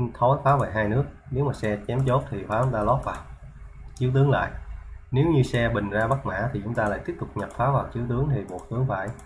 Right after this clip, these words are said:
phải lật ra. Đó, thì bạn thấy lúc này không ai làm gì được con mã mình cả. Mã mình có thể nhảy xuống bất cứ chỗ nào. Đó,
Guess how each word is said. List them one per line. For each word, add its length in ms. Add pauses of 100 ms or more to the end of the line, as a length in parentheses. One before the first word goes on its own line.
(200)
phải 80
lật 220
ra. 240 (840)
Đó, 180
thì 60
bạn 200
thấy 140
lúc 240
này 200
không 380
ai 160
làm 200
gì 60
được 140
con 140
mã 180
mình 140
cả. 200 (200)
Mã 140
mình 120
có 120
thể 140
nhảy 240
xuống 280
bất 140
cứ 160
chỗ 120
nào. 180 (1120)
Đó, 100